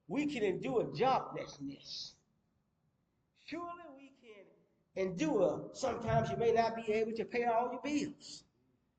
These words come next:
Surely we can endure losing a mother or a father, a brother, a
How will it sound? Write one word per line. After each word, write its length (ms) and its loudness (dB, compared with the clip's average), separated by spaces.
Surely 760 4
we 340 -4
can 180 0
endure 400 -2
losing 480 -4
a 80 0
mother 300 0
or 260 -16
a 140 -20
father, 460 -20
a 100 -20
brother, 420 -20
a 80 -6